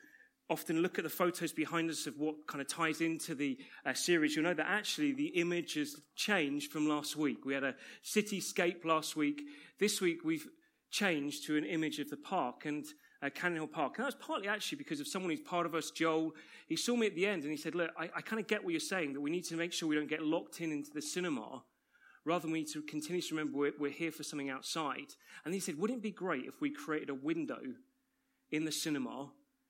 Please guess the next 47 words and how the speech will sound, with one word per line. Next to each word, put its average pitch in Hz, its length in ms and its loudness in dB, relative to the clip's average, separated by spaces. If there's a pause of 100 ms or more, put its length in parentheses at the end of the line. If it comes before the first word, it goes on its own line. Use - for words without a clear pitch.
(520)
that 147 200 2 (140)
reveals 143 640 2
what 151 140 2
we'd 135 200 0
see 120 520 -2 (200)
if 139 140 -6
a 143 40 -2
window 135 300 2
was 123 180 -2
there?" 131 280 -6 (580)
And 151 80 -2
so 185 100 0
that's 240 220 4
what 220 140 6
that 185 180 4
image 185 280 4
is. 170 180 8
It's 147 140 0
literally 180 520 4
what 175 220 2
we 175 100 6
would 160 140 6
see 135 320 4
if 131 140 0
we 143 80 8
were 143 100 4
to 147 140 -2
knock 156 320 0
through 135 480 0 (420)
from 160 160 0
this 151 220 2
point. 139 400 0 (480)
Now, 180 200 4 (220)
we 185 80 2
did 220 260 4
talk 196 200 0
to - 80 -6
the 202 80 2
Mac 202 260 6
about 170 280 4
the - 40 -12
possibility 165 560 4
of 190 180 4
that, 139 300 10
and, 147 300 4
um, 147 320 8
<laughs> - 40 -6